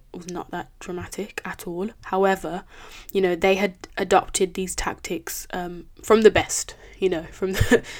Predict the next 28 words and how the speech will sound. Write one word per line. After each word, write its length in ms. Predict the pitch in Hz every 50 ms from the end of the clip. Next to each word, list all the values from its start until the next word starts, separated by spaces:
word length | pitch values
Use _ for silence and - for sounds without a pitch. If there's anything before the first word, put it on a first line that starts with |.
| - -
the 100 | - 208
best 520 | 196 226 214 214 208 - - - - - -
of 140 | - 202 185
the 80 | 190 185
best 320 | 185 190 185 185 - -
when 140 | 180 175 185
it 80 | -
came 180 | - 190 175 175
to 140 | - - 180
defending 420 | 185 175 - 185 180 180 170 175
themselves, 540 | 175 170 175 - - - 147 151 185 - - - - - - - - - -
um, 340 | - 170 160 160 170 175 -
from 320 | - - - - 110 - -
crooked 380 | - - - - - 180 -
police, 540 | - - 185 180 170 175 175 - - - - -
um, 300 | - 175 175 170 175 -
and 120 | 175 180 180
institutional 560 | 175 175 - 185 180 180 175 185 185 175 180
racism. 480 | 180 180 165 - - 185 180 160 - - - - - - - - - - - - -
Um, 380 | - 190 180 175 170 175 175 156
so 580 | - - 180 175 175 175 170 170 170 - - - - - _ - - - - -
Althea, 680 | 165 190 196 - - 208 190 185 180 170 165 175 - - _ -
uh, 260 | - 180 180 175 170 -
Jones 500 | - - 180 180 175 170 175 170 175 -
LeCointe 580 | 185 - - - 165 165 165 - - - - -
and 440 | - 185 180 180 180 175 180 175 - - -
Darcus 380 | 180 180 175 175 - - 185 -
Howe, 400 | - - 175 170 170 170 -